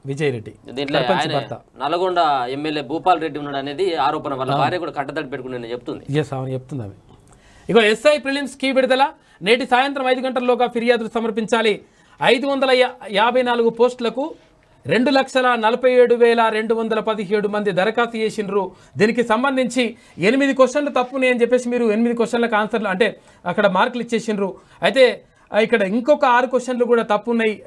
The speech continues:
Speaker 1: తప్పు ఉండడం కాదు, క్వశ్చన్లకు రెండు రెండు ఆన్సర్లు, మూడు మూడు ఆన్సర్లు ఉన్నాయి. మీకు కావాలంటే నా దగ్గర మొత్తం పూర్తిగా ఆధారాలు ఉన్నాయి. ఇప్పుడు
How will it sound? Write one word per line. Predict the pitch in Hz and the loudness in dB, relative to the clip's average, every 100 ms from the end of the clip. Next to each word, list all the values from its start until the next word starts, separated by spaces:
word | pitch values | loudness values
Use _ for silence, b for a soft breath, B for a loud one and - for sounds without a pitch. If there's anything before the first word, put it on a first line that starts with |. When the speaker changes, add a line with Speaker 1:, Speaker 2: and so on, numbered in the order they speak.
| - | -4
Speaker 1:
తప్పు | 185 | -2
ఉండడం | 277 262 240 | 0 2 4
కాదు, | 220 196 | 4 2
క్వశ్చన్లకు | 180 202 262 262 254 | 0 -2 0 2 2
రెండు | 220 214 240 | 0 0 2
రెండు | 254 233 | 2 2
ఆన్సర్లు, | 220 233 233 | -2 -2 -4
మూడు | 214 214 | -2 -2
మూడు | 208 | 0
ఆన్సర్లు | 196 185 196 190 | -2 0 -2 0
ఉన్నాయి. | 190 175 B B B | 0 -2 B B B
మీకు | 175 | -6
కావాలంటే | 180 214 240 240 | 0 2 2 0
నా | 240 | -2
దగ్గర | 220 220 | 0 0
మొత్తం | 226 190 214 | -2 -2 -4
పూర్తిగా | 185 196 226 185 | -4 -4 0 0
ఆధారాలు | 214 226 214 | 0 -2 -2
ఉన్నాయి. | 247 | -4
ఇప్పుడు | 233 196 175 | -4 -6 -8